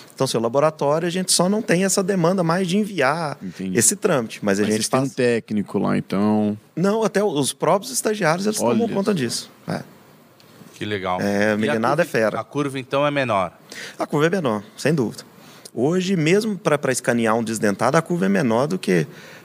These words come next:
Speaker 1: pra moldar, né? Uma boa moldagem e tudo, é, uma boa parceria com o laboratório, né? Essa curva, eu acho que, é, por mais que você precisa entrar de cabeça no digital, porque a maior parte do trabalho vai ficar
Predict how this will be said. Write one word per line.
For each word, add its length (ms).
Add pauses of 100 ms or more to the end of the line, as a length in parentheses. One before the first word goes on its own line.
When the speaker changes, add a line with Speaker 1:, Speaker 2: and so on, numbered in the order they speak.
(140)
Speaker 1:
pra 140
moldar, 480
né? 80
Uma 160
boa 220
moldagem 760
e 60
tudo, 580 (340)
é, 540
uma 240
boa 340
parceria 640
com 200
o 20
laboratório, 960 (480)
né? 140
Essa 240
curva, 360
eu 40
acho 180
que, 320 (240)
é, 340
por 160
mais 240
que 80
você 280
precisa 560 (440)
entrar 360
de 100
cabeça 480
no 100
digital, 440
porque 180 (340)
a 120
maior 400
parte 440
do 80
trabalho 400
vai 120
ficar 400